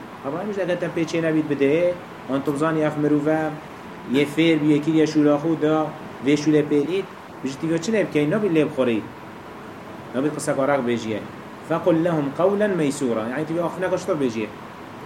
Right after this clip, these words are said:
آیا باش یا نرم یا راحت و دل وی نشکه؟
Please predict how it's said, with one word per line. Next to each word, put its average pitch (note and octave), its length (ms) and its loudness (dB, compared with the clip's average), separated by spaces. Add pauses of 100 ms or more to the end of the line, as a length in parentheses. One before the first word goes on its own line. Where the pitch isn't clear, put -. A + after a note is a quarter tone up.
(760)
آیا C3 180 0 (160)
باش C#3+ 340 0
یا A#2+ 60 -4
نرم B2+ 340 -4
یا A2 100 -8
راحت A#2+ 340 -4 (360)
و - 20 -4
دل B2 160 0
وی B2+ 140 2
نشکه؟ D#3 320 0